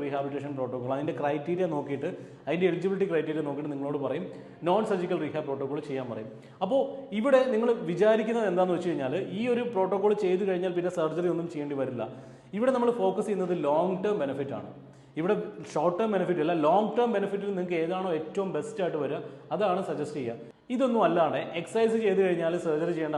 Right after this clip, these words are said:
ആവശ്യമില്ല എന്നും പറഞ്ഞിട്ട് നിങ്ങളെ അങ്ങനെ ഒരു ട്രീറ്റ്മെന്റ് എടുപ്പിച്ചു കഴിഞ്ഞാൽ എന്താണ് അതിൻ്റെ പ്രശ്നം എന്ന് വെച്ച് കഴിഞ്ഞാൽ,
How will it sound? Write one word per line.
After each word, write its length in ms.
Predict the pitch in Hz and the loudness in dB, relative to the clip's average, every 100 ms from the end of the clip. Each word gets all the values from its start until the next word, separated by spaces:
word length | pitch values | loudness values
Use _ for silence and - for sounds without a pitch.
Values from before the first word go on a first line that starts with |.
| 135 | 0
ആവശ്യമില്ല 400 | 156 - 170 147 143 | 0 -2 -4 -2 -2
എന്നും 140 | 147 143 | -2 -4
പറഞ്ഞിട്ട് 340 | 135 131 143 - - - 147 | -4 -4 -6 -8 -14 -14 -8
നിങ്ങളെ 280 | 156 165 185 - - 165 | -4 -2 -2 -4 -6 -2
അങ്ങനെ 240 | 220 226 196 | 0 2 2
ഒരു 100 | 185 - | 0 -2
ട്രീറ്റ്മെന്റ് 400 | 156 160 165 165 | -4 -4 -2 -4
എടുപ്പിച്ചു 260 | 143 156 156 | -2 -4 -4
കഴിഞ്ഞാൽ 220 | 151 143 139 | -2 -2 -2
എന്താണ് 320 | 139 156 151 139 | -2 -2 -2 -4
അതിൻ്റെ 180 | 139 139 | -4 -6
പ്രശ്നം 240 | - 147 | -6 -6
എന്ന് 120 | 156 | -8
വെച്ച് 120 | 131 135 | -8 -8
കഴിഞ്ഞാൽ, 220 | 120 | -8